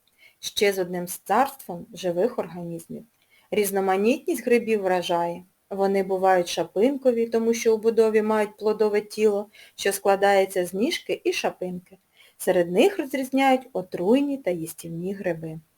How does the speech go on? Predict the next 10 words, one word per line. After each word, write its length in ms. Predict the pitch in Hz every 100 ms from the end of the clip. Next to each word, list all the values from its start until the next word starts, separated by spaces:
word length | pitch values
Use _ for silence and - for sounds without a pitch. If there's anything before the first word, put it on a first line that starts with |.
| _ _ _ _ _ _ _
Гриби-паразити 1080 | 175 233 233 254 247 247 247 285 440 - 185 196 -
можуть 400 | 185 196 277 -
вражати 520 | 285 240 190 175 180
людину, 640 | 180 233 180 226 277 247
тварин 580 | 240 185 185 170 220 285
та 160 | 320 330
рослини 560 | 277 - 208 202 196 214 _ - -
і 100 | 180
викликати 560 | 175 180 175 185 190
хвороби. 640 | 254 302 320 285 277 226